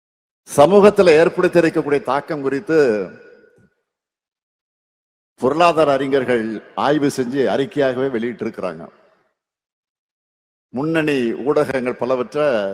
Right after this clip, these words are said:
தலையங்கங்களும் வந்திருக்கு, கட்டுரைகளும் வெளியாகிட்டு இருக்கு. கடந்த ஆண்டு மார்ச் மாசம் இருபத்தி ஏழாம் தேதி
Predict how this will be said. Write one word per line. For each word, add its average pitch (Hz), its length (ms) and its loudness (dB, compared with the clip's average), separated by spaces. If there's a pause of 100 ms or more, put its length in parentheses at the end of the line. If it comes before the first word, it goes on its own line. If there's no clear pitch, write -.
(120)
தலையங்கங்களும் 135 640 -4
வந்திருக்கு, 131 380 -8
கட்டுரைகளும் 127 680 -6
வெளியாகிட்டு 110 420 -6
இருக்கு. 90 220 -14 (1900)
கடந்த 131 260 0 (2250)
ஆண்டு 147 340 -2
மார்ச் 117 400 -2
மாசம் 127 420 -4 (160)
இருபத்தி 139 360 0
ஏழாம் 120 200 -2
தேதி 120 160 -6